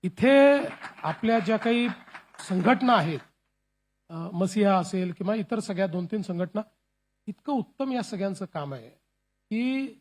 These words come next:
आज मी तुम्हाला खरंच सांगतो, छत्रपती संभाजीनगरला आम्ही उद्योजकाला घेऊन आलो की तो छत्रपती संभाजीनगरच्या प्रेमातच पडतो.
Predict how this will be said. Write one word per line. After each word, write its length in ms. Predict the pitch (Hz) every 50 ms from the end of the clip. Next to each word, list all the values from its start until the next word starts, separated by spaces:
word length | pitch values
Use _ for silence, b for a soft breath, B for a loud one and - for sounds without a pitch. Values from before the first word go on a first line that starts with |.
| _ _ _ _ _ _ _ _ _ _ _ _ _ _ _ _ -
आज 300 | 160 202 247 247 180 190
मी 120 | 220 240 254
तुम्हाला 280 | - 254 233 240 240 240
खरंच 220 | - 262 294 - -
सांगतो, 480 | 220 180 165 - 170 160 170 190 _ _ _ _ _ _ _ _ _
छत्रपती 600 | - - 208 - 247 240 190 240 - - 247 247
संभाजीनगरला 1000 | - - 196 185 185 180 196 208 190 208 214 196 180 180 190 190 190 202 208 220 220 -
आम्ही 400 | - 170 180 202 214 196 175 180 - _ _ _ _ _ _ _ _ _ _ _ _ _ _ -
उद्योजकाला 800 | 190 196 156 147 143 233 247 247 214 247 247 - 233 233 240 233
घेऊन 280 | 190 160 190 214 220 208
आलो 360 | 190 190 208 220 190 156 151 - - _ _ _ _ _ _ _ _ _ _ _ _ -
की 60 | 240
तो 200 | - - 254 277
छत्रपती 440 | 269 - 233 175 240 240 233 254 254
संभाजीनगरच्या 680 | - 233 214 214 233 233 240 233 226 247 233 220 262
प्रेमातच 500 | - - 214 208 214 240 - 247 - -
पडतो. 260 | - 156 127 _ _